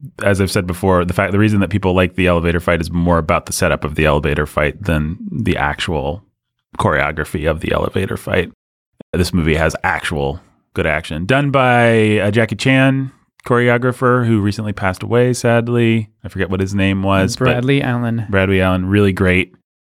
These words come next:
Speaker 1: choreographer.
Speaker 2: And a great performer himself.
Speaker 1: Great performer and great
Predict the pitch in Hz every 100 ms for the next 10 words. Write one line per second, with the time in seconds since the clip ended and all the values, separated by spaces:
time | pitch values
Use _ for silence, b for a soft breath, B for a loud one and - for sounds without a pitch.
0 | _ _ - 101 95 90 90 85 90 90
1 | 85 107 - - 139 117 139 - 139 -
2 | 131 113 113 104 127 117 - - 113 107
3 | 104 113 107 120 127 123 135